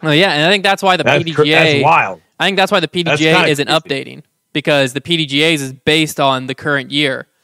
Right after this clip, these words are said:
Speaker 1: And so I think that's why they're
Speaker 2: Oh,
Speaker 1: waiting
Speaker 2: is it?
Speaker 1: through the major, because it's based on, like, your top ten elite series, all this stuff,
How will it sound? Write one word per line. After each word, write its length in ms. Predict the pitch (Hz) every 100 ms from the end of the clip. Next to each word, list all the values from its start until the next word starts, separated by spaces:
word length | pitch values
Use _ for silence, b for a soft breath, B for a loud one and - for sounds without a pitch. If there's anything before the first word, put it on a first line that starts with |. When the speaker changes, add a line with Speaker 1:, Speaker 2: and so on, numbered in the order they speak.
| _ _ _ _
Speaker 1:
And 180 | 156 143
so 100 | 147
I 80 | 131
think 180 | 151 143
that's 200 | 151 160
why 100 | 151
they're 160 | 139
Speaker 2:
Oh, 60 | 135
Speaker 1:
waiting 300 | 147 147 139
Speaker 2:
is 200 | 165 160
it? 120 | 139
Speaker 1:
through 220 | - 156 147
the 100 | 135
major, 520 | 147 175 156 139 131
because 340 | 143 165 135
it's 180 | 151 147
based 240 | 160 160
on, 140 | 165 147
like, 200 | 135 -
your 80 | 131
top 280 | - 147
ten 160 | - 156
elite 260 | 135 147 -
series, 360 | 151 147 143
all 180 | 147 147
this 180 | 151 156
stuff, 300 | 139 135